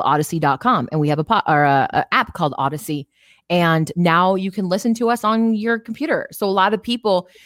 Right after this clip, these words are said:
you know, our streaming numbers have gone up significantly versus just regular terrestrial radio. And it's amazing to see how many people are listening to radio, not only in their car or on a regular radio,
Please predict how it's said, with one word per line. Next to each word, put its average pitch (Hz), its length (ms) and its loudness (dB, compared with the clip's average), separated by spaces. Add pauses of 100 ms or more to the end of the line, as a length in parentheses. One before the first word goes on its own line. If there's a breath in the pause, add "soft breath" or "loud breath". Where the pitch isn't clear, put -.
(120)
you 202 100 2
know, 196 160 2
our 190 140 2
streaming 233 400 0
numbers 185 300 -2
have 165 140 -10
gone 170 200 -2
up 170 100 -4
significantly 160 840 -2 (540)
versus 185 360 0
just 180 220 -2
regular 170 360 0
terrestrial 165 600 0
radio. 160 480 0
And 185 160 2
it's 175 140 0
amazing 175 680 2
to 160 100 -4
see 151 460 -6 (180)
how 190 160 2
many 185 220 4
people 190 280 0
are 175 60 4
listening 170 320 0
to 180 100 -4
radio, 165 280 2
not 175 260 2
only 214 360 2
in 185 80 0
their 165 120 0
car 226 480 2
or 175 80 2
on 170 140 0
a 170 80 0
regular 170 340 -4
radio, 185 540 -2